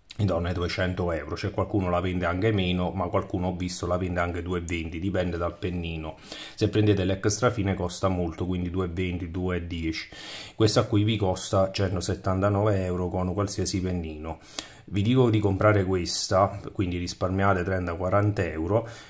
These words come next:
e rispetto alla Monte Grappa e, eh, molte altre penne, perché questa non dà veramente problemi su niente. Veramente io con questa, se volessi scrivere sulle mura, scriverei benissimo.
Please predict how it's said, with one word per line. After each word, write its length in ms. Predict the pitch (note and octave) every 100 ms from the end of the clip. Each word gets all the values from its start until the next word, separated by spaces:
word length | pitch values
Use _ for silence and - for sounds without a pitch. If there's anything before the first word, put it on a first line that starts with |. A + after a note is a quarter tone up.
| - -
e 60 | G2+
rispetto 460 | F2+ - F#2+ F#2+
alla 100 | F2
Monte 320 | E2+ F2+ F#2 A2
Grappa 640 | F#2+ E2 - - G#2 -
e, 360 | A2 G2+ F#2+
eh, 600 | - G2+ F#2+ F#2 F#2 F#2 F2
molte 280 | G2+ F#2+ F#2
altre 260 | F2+ G#2+
penne, 320 | F#2+ F2 F2+
perché 260 | F2+ G2 A2
questa 600 | G2+ F#2+ - - G2 F#2
non 300 | F#2+ G2+ G#2
dà 180 | G2+ F2+
veramente 560 | F2 F2+ F#2 G2+ F#2+ E2+
problemi 880 | F#2+ F#2+ G#2 G#2 G#2 G#2 G#2 G#2 -
su 360 | - G#2 G2+ F2+
niente. 800 | F2+ F2+ F2 F2 E2+ F2+ F2 -
Veramente 640 | F#2 F#2 F#2+ G#2 G#2 F#2+ F#2
io 300 | G2+ G2+ F2
con 160 | F2+
questa, 440 | - A2 G#2+ - F#2
se 140 | G2+
volessi 400 | F#2 F#2+ G2+ F#2+
scrivere 540 | - G#2+ G2+ F2+ F2
sulle 320 | E2 F#2 G2+ G#2
mura, 480 | F2+ E2+ F2 F2
scriverei 680 | - - F#2+ F2+ F2 E2+ D#2+
benissimo. 800 | G#2+ E2+ E2 - - - D#2+